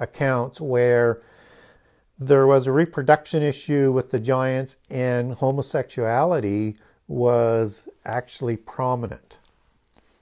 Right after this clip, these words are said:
In one of the accounts, which is the, of, uh, the Book of Lamech of Cain,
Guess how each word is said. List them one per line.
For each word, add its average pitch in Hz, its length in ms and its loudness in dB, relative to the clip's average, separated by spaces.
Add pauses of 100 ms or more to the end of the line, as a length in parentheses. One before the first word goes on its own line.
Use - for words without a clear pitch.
(140)
In 117 220 -4
one 170 140 6
of 262 80 2
the 190 100 6
accounts, 104 460 0
which - 180 -4
is 120 140 -2
the, 139 100 -2
of, 117 360 2
uh, 110 200 4
the 101 140 -2
Book 135 260 4
of 127 100 0
Lamech 120 420 2
of 104 180 -6
Cain, 110 560 -6